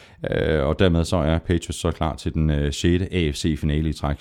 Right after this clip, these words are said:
øh, som jeg også, øh, mener, at du sagde indledningsvis, øh, Claus. Øh, det begynder at blive en lille bit smule kedeligt, men man må bare tage hatten af for den, øh,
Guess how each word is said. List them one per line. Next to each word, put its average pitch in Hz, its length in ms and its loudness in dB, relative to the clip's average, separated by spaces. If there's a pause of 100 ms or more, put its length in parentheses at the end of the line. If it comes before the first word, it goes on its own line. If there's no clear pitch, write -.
øh, 71 220 0
som 71 180 -4
jeg 71 80 -2
også, 71 280 -6
øh, 71 80 -2
mener, 73 200 0
at 71 120 -6
du 78 80 -2
sagde 73 220 0
indledningsvis, 73 520 -4
øh, 69 140 -2
Claus. 71 340 -6
Øh, 69 260 -2
det - 80 -6
begynder 107 200 4
at 95 60 2
blive 101 140 2
en 98 60 6
lille 101 160 4
bit 95 140 0
smule 92 220 0
kedeligt, 87 360 2
men 87 120 2
man 92 100 2
må 92 80 0
bare 117 140 4
tage 101 160 -2
hatten 95 220 2
af 76 120 -2
for 85 80 -4
den, 90 180 2
øh, 73 240 2